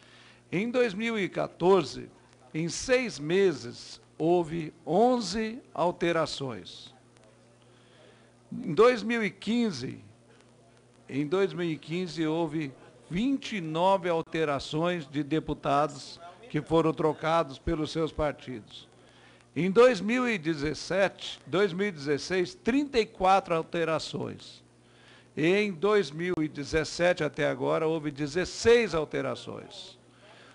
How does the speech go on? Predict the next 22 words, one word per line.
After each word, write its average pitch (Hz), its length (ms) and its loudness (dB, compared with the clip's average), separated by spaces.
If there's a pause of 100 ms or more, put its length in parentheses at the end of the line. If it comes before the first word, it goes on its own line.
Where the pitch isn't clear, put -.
São 147 180 -2
alterações 175 1080 4
que 185 100 2
os, 170 340 4
os 139 200 -2
líderes 156 600 2
dos 139 280 0
partidos 170 880 -2 (640)
trocavam 214 720 6 (300)
porque 180 580 2 (440)
ou 226 280 6
o 208 40 2
deputado 151 880 0 (240)
não 170 440 -2 (380)
queria 151 460 0 (160)
votar 160 540 -4 (400)
ou 240 220 6
o - 20 -4
deputado 180 680 0
não 180 160 -4
estava 170 380 -4
seguindo 165 640 -6